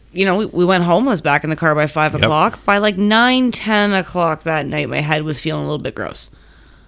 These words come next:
Speaker 1: So, um, I don't know. I drank some water. I went to bed.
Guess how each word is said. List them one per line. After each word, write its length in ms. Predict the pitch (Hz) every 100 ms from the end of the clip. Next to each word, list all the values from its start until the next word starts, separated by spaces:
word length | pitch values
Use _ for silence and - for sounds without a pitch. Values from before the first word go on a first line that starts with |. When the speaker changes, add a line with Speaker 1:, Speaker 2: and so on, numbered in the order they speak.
| _
Speaker 1:
So, 760 | - - 156 147 147 147 156 - - -
um, 500 | 151 160 156 151 - - -
I 120 | 92
don't 120 | 180
know. 100 | 110
I 60 | 147
drank 240 | - 180
some 140 | 175 147
water. 300 | 135 190 196
I 80 |
went 140 | 147 151
to 60 |
bed. 380 | 143 131 147 226